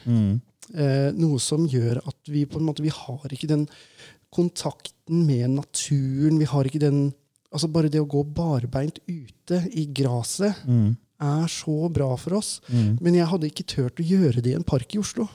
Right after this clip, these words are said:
Speaker 1: Nei, ikke sant.
Speaker 2: Fordi at det er knuste glassflasker, det er
Speaker 1: Mm.
Speaker 2: sprøyter, det
Speaker 1: Mm.
Speaker 2: er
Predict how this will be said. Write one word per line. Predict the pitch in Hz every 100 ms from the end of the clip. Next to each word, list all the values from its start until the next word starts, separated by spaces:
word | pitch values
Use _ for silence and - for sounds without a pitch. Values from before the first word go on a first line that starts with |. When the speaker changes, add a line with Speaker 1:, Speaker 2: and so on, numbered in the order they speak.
| -
Speaker 1:
Nei, | 107 104
ikke | 98 117
sant. | 113 - -
Speaker 2:
Fordi | 190 175
at | 165
det | 170
er | 165 -
knuste | 208 165 156
glassflasker, | 160 175 - 147 - - 156
det | 143
er |
Speaker 1:
Mm. | 131 101
Speaker 2:
sprøyter, | 185 156 - 180 175 147
det | 110 101
Speaker 1:
Mm. | 107
Speaker 2:
er | 131 139